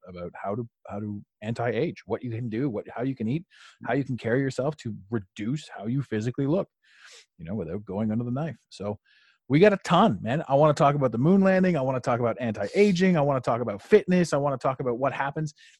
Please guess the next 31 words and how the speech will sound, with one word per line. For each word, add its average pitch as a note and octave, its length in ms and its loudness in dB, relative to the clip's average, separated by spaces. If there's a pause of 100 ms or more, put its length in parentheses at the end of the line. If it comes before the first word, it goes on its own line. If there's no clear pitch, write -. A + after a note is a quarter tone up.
(120)
I E3 80 -6
can't E3+ 200 -2
wait D3+ 200 -2
until D3+ 180 -6
your C3+ 140 -2
first C3+ 320 -4
day A#2 160 -4
in D3+ 100 -2
corporate D#3+ 240 0
America. D3+ 320 -2
I C#3 60 2
wanna C#3 180 0
have C#3+ 420 0
you C3+ 220 2
on B2+ 140 2
the A2 80 -2
show, B2+ 340 0
like, A2 200 0
while A2+ 220 2
you're B2 120 2
walking A2+ 400 0
into A2 100 2
the G2+ 140 0
office. G2+ 340 -2
I G2+ 40 -8
wanna G2+ 180 -6
have G2 180 -4
you F#2 100 -6
on F2 100 -12
the F2+ 40 -20
show. - 160 -20